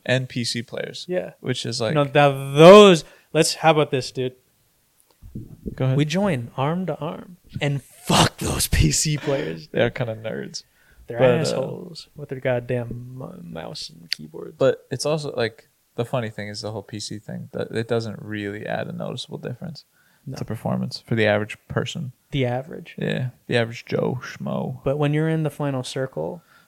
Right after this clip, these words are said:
Speaker 2: those
Speaker 1: Yeah.
Speaker 2: aren't average players.
Speaker 1: That's true.
Speaker 2: And when you get
Speaker 1: Did you win,
Speaker 2: lightning
Speaker 1: did you win today?
Speaker 2: We did.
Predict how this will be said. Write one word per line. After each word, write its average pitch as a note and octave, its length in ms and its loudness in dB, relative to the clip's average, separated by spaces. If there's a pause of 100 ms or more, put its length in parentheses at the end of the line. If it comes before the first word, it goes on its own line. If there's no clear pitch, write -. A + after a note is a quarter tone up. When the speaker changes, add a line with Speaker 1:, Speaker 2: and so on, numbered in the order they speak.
(160)
Speaker 2:
those D3 180 4
Speaker 1:
Yeah. D#3 60 2
Speaker 2:
aren't C#3+ 120 2
average C3 340 -2
players. C#3 520 -8
Speaker 1:
That's - 220 -12
true. C3 380 -8 (120)
Speaker 2:
And D3 120 -8
when C#3 100 -6
you C#3 80 -4
get C#3 260 -6 (260)
Speaker 1:
Did A#2+ 120 0
you D3 80 6
win, D3 100 8
Speaker 2:
lightning B2 200 -2
Speaker 1:
did A#2+ 100 -4
you B2 100 0
win A#2+ 200 -2
today? C#3 260 -4 (220)
Speaker 2:
We C3+ 100 -4
did. C#3 280 -4